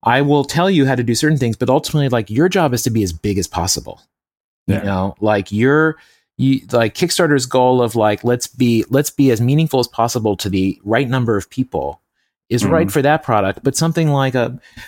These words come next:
Speaker 1: carbon offsetting subscription service, I'm like, you need to be as mass as possible. You know, I, I don't
Speaker 2: Right.
Speaker 1: know that there's any other way to think about success.
Speaker 2: Yeah, well,
Speaker 1: So there, there,
Speaker 2: I mean
Speaker 1: and everyone thinks they're that special case. I think few things actually
Speaker 2: <laughs>
Speaker 1: are, <laughs> but that is
Speaker 2: Yeah.
Speaker 1: the story we tell ourselves.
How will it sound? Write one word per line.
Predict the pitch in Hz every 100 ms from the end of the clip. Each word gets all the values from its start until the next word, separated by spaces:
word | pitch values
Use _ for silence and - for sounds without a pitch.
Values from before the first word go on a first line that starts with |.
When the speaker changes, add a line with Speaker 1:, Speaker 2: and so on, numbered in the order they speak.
| _
Speaker 1:
carbon | - 127 131 123
offsetting | 123 - 135 123
subscription | - - 202 175
service, | 120 110 113
I'm | 120
like, | 120 104
you | 117
need | 196 165
to | 117
be | 101
as | 90
mass | 85 85 90 92
as | 90
possible. | - 85 85 67 55 - - -
You | 101
know, | 92
I, | 98 101
I |
don't | 113
Speaker 2:
Right. | 110
Speaker 1:
know | 104
that | 95 92
there's | 92
any | 104 107
other | 101 92
way | 87
to | 82
think | 78 135 -
about | - -
success. | - - - - - - - _ _ _ _
Speaker 2:
Yeah, | 175 - -
well, | 175
Speaker 1:
So | 160
there, | 131 160 147
there, | 139 165 170
Speaker 2:
I |
mean | 202
Speaker 1:
and | 156
everyone | 185 247 202 156
thinks | 156 147
they're | 143 127
that | 123 120 -
special | 151 147 147
case. | - 151 131
I | 123
think | 139
few | - 180
things | 170 139
actually | 117 120 - 117 98
Speaker 2:
<laughs> | 120
Speaker 1:
are, | 120 76 101
<laughs> | 123 143
but | -
that | 160 175
is | 196
Speaker 2:
Yeah. | 104
Speaker 1:
the |
story | - 147 139
we | 120 113
tell | 131 117
ourselves. | 98 - 71 - -